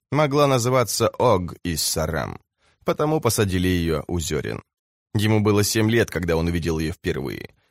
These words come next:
Восемь, когда узнал, кто она такая. Десять, когда он подрался с двумя своими двоюродными старшими братьями из-за того, что те бросали в нее камни. Одиннадцать, когда она начала учить его языку равнин. Четырнадцать, когда она умерла.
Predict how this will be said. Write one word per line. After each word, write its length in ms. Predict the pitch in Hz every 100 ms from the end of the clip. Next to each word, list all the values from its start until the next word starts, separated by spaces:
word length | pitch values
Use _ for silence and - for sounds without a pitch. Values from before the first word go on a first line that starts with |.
| -
Восемь, 520 | 101 120 120 139 131
когда 300 | 131 117 107
узнал, 380 | 110 104 104 98
кто 260 | - 95
она 140 | 85 78
такая. 540 | 80 - 65 53 - _ _
Десять, 500 | 85 101 117 - 80
когда 280 | - 87 87
он 100 | 87
подрался 520 | - 92 107 98 104
с 40 | 101
двумя 320 | 110 104 104
своими 320 | - 104 101
двоюродными 580 | 101 101 104 104 98 98
старшими 500 | - 98 92 107 95
братьями 640 | 90 110 101 - 85 85
из-за 180 | 87 90
того, 240 | - 104 95
что 180 | 98
те 140 | - 92
бросали 440 | 87 82 87 82
в 60 | 85
нее 200 | 85 76
камни. 440 | - 71 53 - - _ _ -
Одиннадцать, 720 | 98 98 107 101 76 - 64
когда 380 | - 95 95 87
она 180 | 92 95
начала 400 | 85 - 90 85
учить 320 | 82 92 80
его 180 | 85 82
языку 400 | 85 85 - 78
равнин. 440 | 78 73 62 - - _ _ -
Четырнадцать, 800 | - - 107 104 90 - - -
когда 360 | - 101 95 76
она 140 | 73
умерла. 480 | 73 80 73 53 -